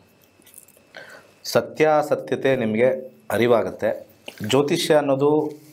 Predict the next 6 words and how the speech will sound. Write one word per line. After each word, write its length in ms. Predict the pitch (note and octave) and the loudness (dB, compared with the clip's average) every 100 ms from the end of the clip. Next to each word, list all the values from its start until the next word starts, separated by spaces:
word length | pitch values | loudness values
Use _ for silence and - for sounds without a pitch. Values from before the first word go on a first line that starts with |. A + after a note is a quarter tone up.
| - - - - _ - G#2 | -20 -20 -20 -20 _ -8 -2
ಮಹಾಸಾಗರ 640 | G#2+ B2+ - G#2+ A2+ B2+ | 0 0 0 0 2 2
ಏನಿಲ್ಲ. 800 | C3 A2+ A2 G#2 G2 F2 G2 - - _ _ _ _ _ _ _ _ _ _ _ _ _ _ | 2 0 -4 -6 -4 -4 -6 -14 -20 _ _ _ _ _ _ _ _ _ _ _ _ _ _
ನೀವು 180 | B2 G#2 | -4 2
ದೇಶದ 280 | B2 C3+ D3 | 2 2 2
ಬಗ್ಗೆ 380 | D3 C#3 D3 C#3+ | 0 2 2 2
ತಿಳ್ಕೋಬೇಕು, 800 | C3+ C3+ C3 B2+ C#3 C#3+ - | 0 0 2 0 0 -2 -4